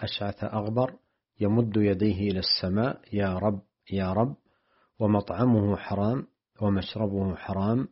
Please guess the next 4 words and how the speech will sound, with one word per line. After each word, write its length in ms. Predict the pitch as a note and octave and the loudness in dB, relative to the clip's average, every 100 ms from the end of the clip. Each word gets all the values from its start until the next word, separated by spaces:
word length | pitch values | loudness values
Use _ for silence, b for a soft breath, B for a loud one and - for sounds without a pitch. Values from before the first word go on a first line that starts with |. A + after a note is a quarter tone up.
| _ | _
وملبسه 840 | - G#2+ G#2 F#2 G2+ - G#2 G2 E2+ | -2 0 2 0 -2 -4 -6 -4 -6
حرام، 480 | - G2+ G#2+ B2+ C#3+ b b b b b - | -4 -2 0 -2 -4 b b b b b -2
وغذي 640 | G2+ G#2 C3 A#2+ G#2 F#2 | 0 4 6 8 6 4
بالحرام، 680 | F#2+ F2+ - G#2 G#2+ A#2+ | 0 -2 -2 0 0 -2